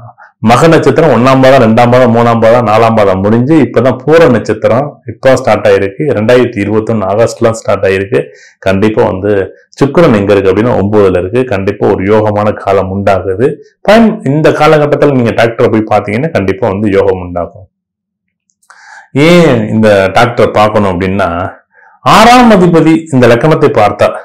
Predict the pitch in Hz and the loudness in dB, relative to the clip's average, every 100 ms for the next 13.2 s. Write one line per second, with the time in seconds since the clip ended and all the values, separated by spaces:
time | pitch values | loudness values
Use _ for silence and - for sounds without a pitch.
0 | - - 135 170 165 147 127 120 120 113 | -12 -2 2 4 4 2 2 2 2 2
1 | 113 120 120 117 117 110 107 110 113 113 | -2 -2 0 0 -2 -2 -2 0 0 0
2 | 107 104 101 98 98 98 92 90 95 92 | -2 -2 -2 0 0 0 -4 -8 -8 -6
3 | 95 113 135 98 90 - - - - 101 | -8 -4 -2 -4 -6 -14 -20 -20 -6 -2
4 | 104 110 117 90 95 110 90 85 85 - | 0 0 0 -2 -4 -2 -2 -4 -10 -18
5 | _ _ _ 95 90 85 82 - 120 123 | _ _ _ -12 -10 -8 -10 -4 0 2
6 | 101 85 87 - - 180 196 175 170 143 | 2 0 -2 -4 0 2 4 4 4 2
7 | 123 107 123 123 165 160 127 110 101 101 | 2 2 0 0 2 2 2 4 2 2
8 | 120 147 127 139 127 107 - 143 127 117 | 0 2 2 0 -2 -2 -2 0 0 2
9 | 120 110 98 120 135 98 90 90 _ - | 0 0 -2 -2 0 -2 -4 -12 _ -20
10 | - 160 180 185 131 131 123 117 107 98 | -8 0 2 4 2 2 0 0 0 0
11 | 104 104 117 123 95 85 92 92 104 87 | -2 0 2 2 2 -2 -6 -4 -4 -4
12 | 87 98 90 98 104 - 98 90 85 - | -4 -2 -2 -4 -6 -4 -4 -4 -8 -10
13 | 92 123 | -10 -12